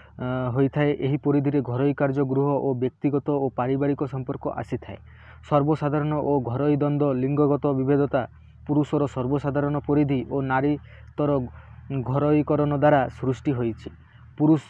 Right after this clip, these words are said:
ସର୍ବଦା ସର୍ବସାଧାରଣ ପରିଧିରେ, ଉଁ, କାର୍ଯ୍ୟରତ ରହୁଥିବା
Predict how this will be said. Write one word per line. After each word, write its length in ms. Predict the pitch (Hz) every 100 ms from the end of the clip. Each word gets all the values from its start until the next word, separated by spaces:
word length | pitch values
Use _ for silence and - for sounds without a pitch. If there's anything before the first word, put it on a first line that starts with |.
| 160
ସର୍ବଦା 440 | 143 135 135 143 151
ସର୍ବସାଧାରଣ 720 | - 127 139 143 139 143 147
ପରିଧିରେ, 560 | 139 139 139 139 147 139 - - - - -
ଉଁ, 80 | 131 127
କାର୍ଯ୍ୟରତ 580 | - 135 135 151 147 - 151 135 - - -
ରହୁଥିବା 580 | 131 139 147 147 156 151